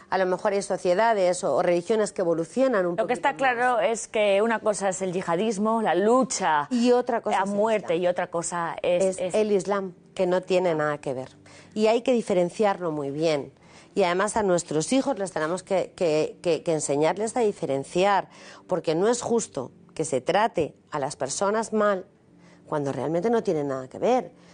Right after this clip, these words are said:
Speaker 1: cuando realmente están en un colegio normal, están haciendo su vida normal, están perfectamente integrados en la sociedad, que yo tengo muchos amigos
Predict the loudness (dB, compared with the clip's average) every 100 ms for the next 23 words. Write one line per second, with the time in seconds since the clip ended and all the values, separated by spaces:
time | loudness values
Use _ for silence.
0 | -8 -4 -2 -2 -2 -2 -2 0 -2 -2
1 | -4 -4 -6 -2 0 0 0 0 0 0
2 | -6 -20 -6 -4 -2 0 0 0 0 0
3 | -2 -2 0 0 0 0 0 0 -4 -4
4 | -4 -2 -2 0 -4 0 0 0 0 -2
5 | -2 0 0 -2 -2 -4 -4 -4 0 0
6 | 0 -2 -2 -2 -2 0 0 -2 -2 0
7 | 0 -2